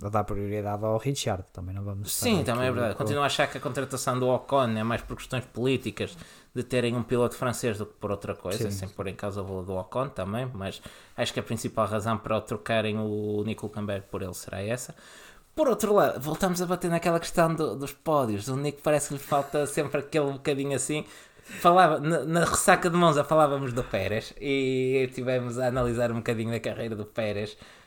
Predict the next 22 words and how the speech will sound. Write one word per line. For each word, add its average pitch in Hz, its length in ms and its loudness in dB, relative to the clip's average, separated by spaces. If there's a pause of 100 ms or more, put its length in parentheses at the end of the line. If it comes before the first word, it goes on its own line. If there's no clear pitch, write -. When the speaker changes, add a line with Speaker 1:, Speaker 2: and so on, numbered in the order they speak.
(160)
Speaker 2:
eh, 131 720 0 (100)
que 113 100 -8
já 123 180 -2
tem 123 240 -2
uma 120 480 -2
coleção 120 520 0
de 113 80 -4
pódios 104 800 -2
bastante 113 500 -4
interessante 107 600 -8
em 104 300 -6
equipas 101 340 -8
como 110 380 -6
a 104 60 -2
Sauber, 101 520 -2 (120)
mesmo 107 340 -12
Sauber, 101 360 -10 (160)
eh, 117 540 -2 (100)
Speaker 1:
Sim. 117 320 0
Speaker 2:
ou 123 140 2
Force - 360 2
India, 110 400 -2